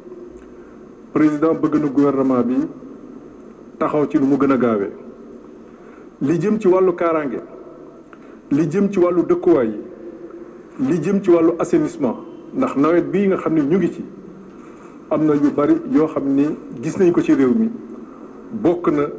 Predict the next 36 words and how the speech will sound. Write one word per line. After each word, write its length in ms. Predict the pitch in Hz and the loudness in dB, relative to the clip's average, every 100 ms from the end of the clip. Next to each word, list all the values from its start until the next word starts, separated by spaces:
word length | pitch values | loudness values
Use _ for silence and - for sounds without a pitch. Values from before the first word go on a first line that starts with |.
| - | -4
ci 100 | 165 | 0
li 120 | 165 | 2
nga 100 | 170 | 2
xam 220 | 147 147 | 0 0
ni 80 | 139 | 0
gouvernement 480 | 123 143 143 135 131 | 2 2 2 2 0
bi 120 | 131 | 0
war 220 | 143 123 135 | 0 0 2
na 120 | 131 | 0
cee 140 | 123 123 | 2 0
taxaw 280 | 120 120 113 - | -2 -2 -2 -4
ci 100 | - - | -4 -2
saasa. 320 | 127 101 - - - - - - - - - - - - - - | 0 -2 -6 -12 -18 -20 -20 -20 -20 -20 -20 -20 -20 -20 -16 -4
Li 140 | 135 | 0
jëm 200 | 135 190 - | 2 2 4
ci 80 | |
wàllu 240 | 170 165 160 | 2 4 2
njàng 260 | 156 165 143 | 0 0 -2
mi, 100 | 110 - - - - - - - - - - - - | -4 -8 -18 -20 -20 -20 -20 -20 -20 -20 -20 -20 0
ci 100 | 311 | 4
wàllu 280 | 160 175 | 4 4
formation 540 | 175 202 190 185 175 180 | 2 0 0 0 -2 -4
professionnelle, 540 | - 175 160 175 147 127 | -2 -2 -2 0 0 0
mooy 220 | 143 143 | 0 0
xale 220 | 135 156 | 2 4
yi 80 | 175 | 4
xam 100 | 175 | 4
dañu 160 | 151 156 | 2 2
war 120 | 156 | 2
a 60 | 139 | 2
jàngal 240 | 151 160 | 0 0
ndax 180 | 147 139 | -2 0
ñu 80 | 175 | 0
am 80 | 160 | 2
ay 100 | 151 | 2
métier, 340 | 156 156 - | 2 0 -2